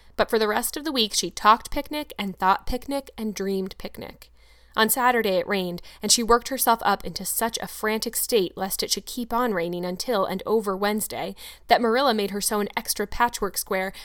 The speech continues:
by way of steadying her nerves. On Sunday, Anne confided to Marilla on the way home from church that she grew actually cold all over with excitement when the minister announced the picnic from the pulpit. "Such a thrill as went up and down my back, Marilla.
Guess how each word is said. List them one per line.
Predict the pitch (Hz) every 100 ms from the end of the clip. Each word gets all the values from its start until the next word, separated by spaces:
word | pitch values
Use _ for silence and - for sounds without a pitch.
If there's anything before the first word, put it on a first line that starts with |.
| -
by | 202
way | 202 202
of | 190
steadying | - 233 220 202 185
her | 185
nerves. | 190 196 180 175 - - - - - - - -
On | 226
Sunday, | 226 269 262 226 190 190 -
Anne | 226 226
confided | 220 214 208 202 190
to | 202
Marilla | 196 208 208
on | 185 202
the |
way | 196 196
home | 196 190
from | 190 190
church | - 220 - -
that | 190
she | -
grew | 220 233 220 -
actually | 254 - 254 220
cold | - 247 247
all | 233 214
over | 226 233 214
with | 196
excitement | 202 - 226 233 180 180
when | 185
the | 196
minister | 196 214 - 180
announced | 180 185 196
the | -
picnic | - - 190 180
from | - 180
the |
pulpit. | 190 - 208 - 175 - - _ _ _ _ - -
"Such | - 254 254
a |
thrill | 233 254 254 220
as | 214
went | - -
up | 254 247
and | 226
down | 214
my | 208 196
back, | 233 240 240
Marilla. | 226 202 196 202 214